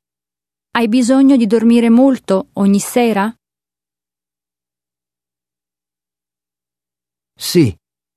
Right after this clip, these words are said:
Speaker 2: ne ho bisogno. No, non ne ho bisogno.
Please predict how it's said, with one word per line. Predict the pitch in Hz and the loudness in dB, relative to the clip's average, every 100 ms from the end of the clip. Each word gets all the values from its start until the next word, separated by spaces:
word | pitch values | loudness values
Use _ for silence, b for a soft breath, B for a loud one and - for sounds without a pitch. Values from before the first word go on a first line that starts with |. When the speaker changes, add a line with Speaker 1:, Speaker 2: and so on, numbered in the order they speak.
| _ | _
Speaker 2:
ne | 104 107 | -4 0
ho | 139 | 0
bisogno. | 160 143 117 92 92 87 80 _ _ _ _ _ _ _ | 0 0 0 -2 -4 -6 -10 _ _ _ _ _ _ _
No, | 113 135 123 - _ _ _ - | -2 0 0 -4 _ _ _ -4
non | 101 139 | 0 2
ne | 156 127 | 2 0
ho | |
bisogno. | 147 160 113 90 82 85 | 0 0 0 -2 -4 -8